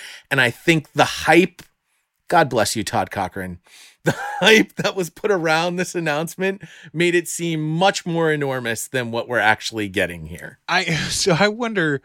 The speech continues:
Speaker 2: for him how much this is, "I've got an answer now to all these damn support questions that I get constantly about <laughs> how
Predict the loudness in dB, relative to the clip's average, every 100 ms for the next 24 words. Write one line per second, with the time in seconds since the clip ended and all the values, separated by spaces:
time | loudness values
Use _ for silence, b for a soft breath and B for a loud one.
0 | b -8 -6 -2 2 2 2 -4 b b
1 | b -2 2 0 -2 0 0 2 2 2
2 | 0 -2 -6 _ _ _ _ _ _ _
3 | _ -2 0 2 2 2 -2 -2 -2 -2
4 | 0 4 4 2 -2 -4 -4 -2 -6 -6
5 | -4 -4 -4 -8 -6 -6 -2 0 0 -4
6 | -4 -4 -4 -2 -2 -2 0 -2 -2 0
7 | 2 2